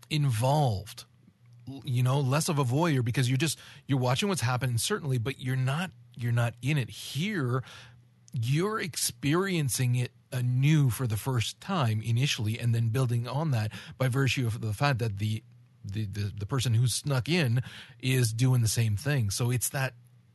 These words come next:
it ties us to the character in a way that we otherwise would not have gotten.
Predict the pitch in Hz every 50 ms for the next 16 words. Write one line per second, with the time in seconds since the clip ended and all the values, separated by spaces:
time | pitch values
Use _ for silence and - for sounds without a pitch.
0 | _ _ - 139 131 110 - - - - - - - 175 175 185 190 185 151 180
1 | 165 - - - - 135 131 120 110 - - 135 139 147 143 - - - 92 92
2 | 95 - - - - - - - - 127 123 127 131 127 123 117 113 127 131 135
3 | 127 131 135 123 113 117 117 113 113 - - _ _ - 131 143 131 127 117 117
4 | 113 113 113 110 101 113 110 - 113 110 120 123 120 120 127 135 131 120 117 107
5 | 113 143 175 180 117 85 -